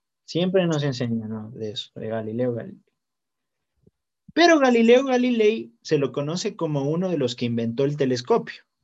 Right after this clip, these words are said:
¿sí? Pero Galileo Galilei no se había inventado el telescopio, ¿sí? Escuchó que había unos marineros, eh, belgas, me parece, que tenían un aparatito que podía ver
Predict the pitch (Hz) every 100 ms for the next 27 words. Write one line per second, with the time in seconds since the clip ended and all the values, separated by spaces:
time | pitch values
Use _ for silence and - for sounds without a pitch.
0 | _ _ _ _ _ _ - 139 170 -
1 | _ _ _ _ _ _ _ 131 139 123
2 | 110 104 117 135 113 104 120 123 113 120
3 | 131 123 139 131 110 127 156 120 113 -
4 | 202 233 - 139 - _ _ _ _ _
5 | 139 175 _ _ _ - 151 151 156 156
6 | 151 247 240 - 165 151 135 131 165 202
7 | 190 185 170 135 127 120 123 165 208 190
8 | 175 - _ 131 123 120 117 120 160 180
9 | 135 123 120 135 156 147 151 151 190 214
10 | _ _ _ _ 185 180 208 254 262 220
11 | 233 233 202 160 147 147 220 247 214 180
12 | 151 151 160 180 165 208 240